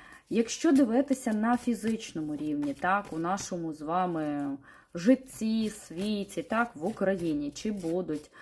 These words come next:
покарані, а, за допомогою закону ті люди, які зараз так, ось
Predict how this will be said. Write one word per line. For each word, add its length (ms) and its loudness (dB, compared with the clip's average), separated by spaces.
покарані, 960 0
а, 420 -6
за 360 0
допомогою 640 2
закону 840 2
ті 240 0
люди, 500 2
які 300 -2
зараз 560 4
так, 360 0
ось 380 -6